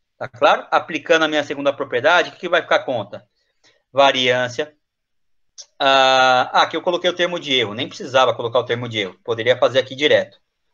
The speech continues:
certo? Poderia fazer aqui direto, mas vamos lá. Colocando o termo de erro na conta, não precisava, mas vamos lá, fazer a, a, fazer a segunda propriedade. Então, vai dar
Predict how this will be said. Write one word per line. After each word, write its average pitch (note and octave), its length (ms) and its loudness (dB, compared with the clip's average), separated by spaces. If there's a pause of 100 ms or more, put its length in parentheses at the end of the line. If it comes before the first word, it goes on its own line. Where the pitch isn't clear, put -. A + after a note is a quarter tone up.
(140)
certo? D3 340 2
Poderia A#2 420 -2
fazer A#2 480 -4 (600)
aqui A#2 240 -8
direto, A#2 500 0
mas C3+ 140 -2
vamos E3+ 240 2
lá. - 180 -4 (1200)
Colocando C3 360 4
o A#2+ 80 -8
termo C3 260 0
de A#2+ 140 -2
erro C3 140 0
na B2+ 120 0
conta, F#3+ 400 0
não C#3 320 0
precisava, C#3+ 580 0 (640)
mas C3+ 260 0
vamos D#3+ 260 0
lá, B2 160 4
fazer B2+ 220 2
a, C3+ 100 6
a, - 380 -4
fazer C3+ 280 4
a C3+ 140 2
segunda C#3+ 300 0
propriedade. B2 520 0
Então, C#3 200 0
vai D3 120 6
dar A#2 300 0